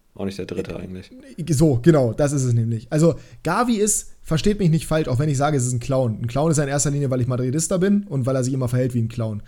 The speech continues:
Speaker 2: Hast du gesehen, wie er geguckt hat, als Benzema seine Trophäe bekommen hat? Sowas zum
Speaker 1: Nee.
Speaker 2: Beispiel. Oder dieses Thema mit den Schnürsenkeln. Oder generell sein, sein Spielstil. Er ist ja nun mal, er ist ja nun mal ziemlich, ziemlich Busquets-esque, nur halt deutlich kleiner. So, er ist, ne, also er ist ja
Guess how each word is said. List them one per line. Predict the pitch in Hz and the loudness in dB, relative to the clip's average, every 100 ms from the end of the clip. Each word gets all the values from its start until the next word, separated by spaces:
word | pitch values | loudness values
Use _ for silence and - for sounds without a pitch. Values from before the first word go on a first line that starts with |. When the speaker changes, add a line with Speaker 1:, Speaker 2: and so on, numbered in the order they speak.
| - - | -12 -6
Speaker 2:
Hast | 117 | 0
du | |
gesehen, | 131 135 147 | 2 4 4
wie | |
er | 139 | 2
geguckt | 135 156 151 | 2 0 0
hat, | |
als | 143 123 | -4 -2
Benzema | 135 135 139 | -2 -2 -2
seine | 135 | -2
Trophäe | 123 123 160 | -4 -2 0
bekommen | 175 165 170 180 | 0 0 0 0
hat? | 180 - | -4 -4
Sowas | 117 139 120 | 2 2 2
zum | 120 | 0
Speaker 1:
Nee. | 101 | 0
Speaker 2:
Beispiel. | 98 98 - | 0 -2 2
Oder | 190 196 | 6 8
dieses | 160 156 | 8 6
Thema | - 151 | 4 2
mit | 139 | 0
den | 131 | -2
Schnürsenkeln. | 117 143 143 117 113 110 - - - | -2 0 2 0 0 -4 -8 -6 2
Oder | 160 | 4
generell | 147 156 151 147 | 4 4 4 4
sein, | 139 135 135 | 2 0 -2
sein | 127 131 | -2 -4
Spielstil. | - 147 160 160 120 | -2 4 4 4 0
Er | 117 | 0
ist | 131 | 0
ja | 139 | 0
nun | 139 | 0
mal, | 135 120 - - - | -2 -4 -10 -14 -2
er | 135 | 2
ist | 175 | 4
ja | 175 | 6
nun | 180 | 6
mal | 165 | 4
ziemlich, | - 180 165 160 - - - - - | 2 4 4 2 -4 -20 -20 -20 -2
ziemlich | 175 160 123 | 2 2 2
Busquets-esque, | 165 180 - 151 - 175 196 - - - | 2 4 4 2 0 -2 0 -2 -6 -8
nur | 143 156 | -2 0
halt | 151 139 | 2 0
deutlich | 143 139 120 | 0 -2 -4
kleiner. | - 117 117 101 104 | -2 -2 0 -2 -6
So, | 120 113 | -8 -8
er | 104 123 | -6 -6
ist, | 131 - - - | -4 -6 -8 -6
ne, | 196 | -2
also | 156 139 | -2 -2
er | 147 | -2
ist | 156 | 0
ja | 139 | -2